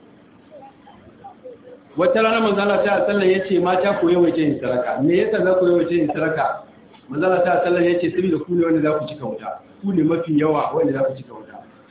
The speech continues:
Me yasa za ku cika wuta? Saboda mata suna da rauni ga yawa abubuwansu.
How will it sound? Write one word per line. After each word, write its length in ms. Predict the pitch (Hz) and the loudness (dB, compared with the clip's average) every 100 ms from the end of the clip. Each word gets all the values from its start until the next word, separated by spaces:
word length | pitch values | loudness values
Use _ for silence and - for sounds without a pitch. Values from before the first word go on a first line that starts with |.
| - | -4
Me 120 | 160 | 0
yasa 200 | 214 220 | 2 2
za 120 | 196 | 2
ku 80 | 190 | 0
cika 220 | 185 - | -2 0
wuta? 500 | 160 151 156 - - - - - | 0 2 0 0 -4 -12 -12 -2
Saboda 300 | 208 220 175 | 0 0 0
mata 320 | 190 208 202 | 0 2 0
suna 140 | 208 202 | 0 0
da 160 | 156 | 2
rauni 520 | 160 180 190 190 196 196 | 2 4 4 4 4 2
ga 100 | 160 | 4
yawa 320 | 165 165 - | 4 4 2
abubuwansu. 480 | 135 131 143 - | -2 -4 -4 -6